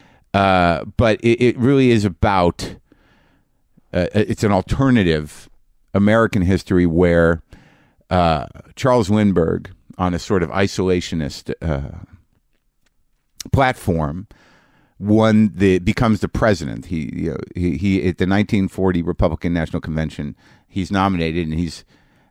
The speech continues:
uh, and he's elected president. And he, uh, and, you know, he, he was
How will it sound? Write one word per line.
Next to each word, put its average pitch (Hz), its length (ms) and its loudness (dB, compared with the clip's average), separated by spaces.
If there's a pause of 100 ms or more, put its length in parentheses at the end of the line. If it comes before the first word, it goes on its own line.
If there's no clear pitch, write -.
uh, - 60 -2
and 87 160 0
he's 87 140 0
elected 95 380 -2
president. 73 500 -4
And 87 220 -2
he, 90 320 2
uh, 73 300 -2 (400)
and, 95 380 0 (1200)
you 107 140 0
know, 92 100 0
he, 98 240 -2
he 113 160 -2
was 117 260 2